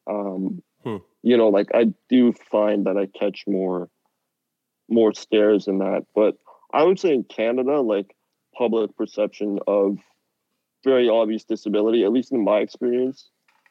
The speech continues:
Speaker 1: has become, uh, better, I guess.
Speaker 2: Mm-hmm. Do you, do you travel a lot?
Speaker 1: I, uh, I, I don't know about a lot. I would say, like, obviously the pandemic has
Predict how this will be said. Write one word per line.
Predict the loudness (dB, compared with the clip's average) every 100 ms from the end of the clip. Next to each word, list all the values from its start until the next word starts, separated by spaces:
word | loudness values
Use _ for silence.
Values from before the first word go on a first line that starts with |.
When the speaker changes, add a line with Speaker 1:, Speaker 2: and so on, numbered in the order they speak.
| _
Speaker 1:
has | -4 -2
become, | -4 -2 0 0 -2 -4 -2
uh, | 0 0
better, | -2 0 2 2 -2 -4
I | -4
guess. | -2 -4 -6 _ _ _ -18
Speaker 2:
Mm-hmm. | -14 -12 -10
Do | -4
you, | -4 -2
do | -4
you |
travel | -2 0 0 0 0
a |
lot? | -2 -4 -8 _ _ _ _ _ _ _ _ -20 -20 -20 -20 -20 _
Speaker 1:
I, | 0 2 4
uh, | 4 4 2 -2 -10 -8
I, | -4 -2 -2
I | -2
don't | -2
know | 0 -2
about | -2 -4
a | -4
lot. | -4 -4 -6 _ _ _
I | 0
would | 0
say, | 2 2
like, | 4 2 -2 _ _ _ _ _ _ _ _ _ -4
obviously | -2 -2 -4 -6
the | -8 -6
pandemic | -2 0 0 -2 -4
has | -4 -4